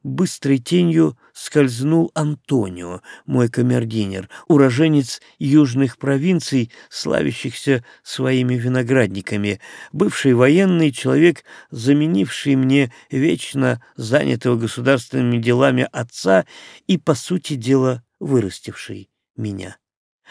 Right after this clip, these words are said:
Выйдя в отставку, он сам захотел остаться при мне и последние годы занимал должность не то камердинера, не то дворецкого, не то телохранителя, не то доброго,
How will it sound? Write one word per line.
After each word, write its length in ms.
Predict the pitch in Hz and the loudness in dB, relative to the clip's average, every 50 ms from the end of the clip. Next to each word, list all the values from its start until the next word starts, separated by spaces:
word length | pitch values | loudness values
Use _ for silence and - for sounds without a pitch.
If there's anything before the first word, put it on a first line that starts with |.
| - - | -8 -2
Выйдя 340 | 151 156 180 185 160 151 160 | 2 4 4 4 4 4 4
в 60 | 160 | 4
отставку, 600 | 165 - - - - 202 185 - - - 139 160 - | 2 0 0 -2 0 0 0 0 0 -2 -4 -2 0
он 280 | 160 156 151 135 120 _ _ | 2 2 2 0 -2 _ _
сам 500 | - - - - 165 135 110 92 90 90 _ - - - - | -14 -12 -6 -2 0 0 0 -2 -4 -10 _ -20 -20 -16 -8
захотел 540 | - 123 113 - 113 110 - - 117 110 | -4 -4 -2 -2 -2 -4 -2 0 2 2
остаться 440 | 110 104 - - 120 110 - - 120 | 2 0 -2 -4 -6 -6 -6 -8 -10
при 200 | - - 123 127 | -6 -4 -2 0
мне 300 | 135 156 185 202 190 151 - - - - _ _ _ _ _ _ | 2 2 2 2 2 0 -2 -10 -20 -20 _ _ _ _ _ _
и 100 | - 175 | -6 -6
последние 540 | 139 156 135 - - 147 147 135 135 143 147 | -4 -6 -6 -6 -4 -4 -2 0 0 0 2
годы 260 | 139 170 180 147 151 | 4 4 4 4 2
занимал 520 | 131 123 135 139 139 139 151 156 151 147 135 | 0 0 2 2 2 4 4 4 4 2 0
должность 760 | 120 117 151 156 151 139 127 135 139 135 127 - - - _ _ _ _ _ _ | 0 2 2 2 2 2 0 0 -2 -2 -2 -6 -14 -20 _ _ _ _ _ _
не 100 | - 139 | -10 -10
то 120 | - - - | -8 -8 -8
камердинера, 880 | - - 110 110 113 113 113 120 151 185 185 170 151 135 135 127 120 _ _ _ _ - _ - | -6 -4 -2 -2 -2 -2 -4 -4 -4 -2 -2 -2 0 0 -2 -2 -4 _ _ _ _ -20 _ -8
не 220 | - 139 131 131 120 | -2 0 0 0 0
то 220 | - 156 143 131 | 2 2 2 2
дворецкого, 640 | 107 101 113 117 127 151 190 185 - - - 147 135 | 2 2 0 2 2 2 0 0 -2 -4 -2 -2 0
не 140 | 131 123 120 | 0 0 -2
то 260 | 120 - 139 135 123 _ _ _ _ _ _ _ | 0 0 0 0 -2 _ _ _ _ _ _ _
телохранителя, 1000 | - - 151 143 139 123 - - 127 127 135 165 196 185 - - 160 147 147 143 | -2 2 4 4 4 2 0 -2 -2 0 0 0 0 -2 -2 -2 0 2 2 2
не 160 | 131 123 120 | 2 2 0
то 160 | - 147 147 | 2 0 0
доброго, 640 | 120 110 139 170 180 156 165 165 156 151 143 127 | 2 2 2 2 4 4 4 4 4 4 4 2